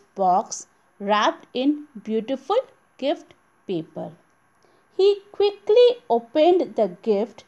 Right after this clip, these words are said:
to find what is inside the box. Now, as today is Dobo's birthday, his father has given him a very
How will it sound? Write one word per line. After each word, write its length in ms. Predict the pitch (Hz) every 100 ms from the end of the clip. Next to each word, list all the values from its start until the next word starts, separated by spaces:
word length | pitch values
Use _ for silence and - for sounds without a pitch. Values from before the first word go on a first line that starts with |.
| _ _ _
to 100 | 247
find 600 | 240 - 208 190 247 311 - _ _
what 320 | 320 381 494
is 240 | 453 453 - -
inside 600 | 240 240 220 190 185 190
the 220 | 320 392 - _ _
box. 480 | 170 147 139 - - _ _ _ _ _ _ _ _ _ _ _
Now, 400 | 269 277 214 254 381 - _ _ _
as 200 | 285 403
today 520 | - 392 403 508 508 494
is 220 | - 285 254
Dobo's 560 | - 226 214 311 392
birthday, 720 | - - 208 208 - 226 170 196 _ _ _
his 260 | 381 381 -
father 460 | 220 196 202 320
has 400 | 240 185 185 220 _
given 360 | - 208 247 240
him 280 | 220 240 277 _ _ _
a 100 | 220
very 500 | 208 262 311 359 381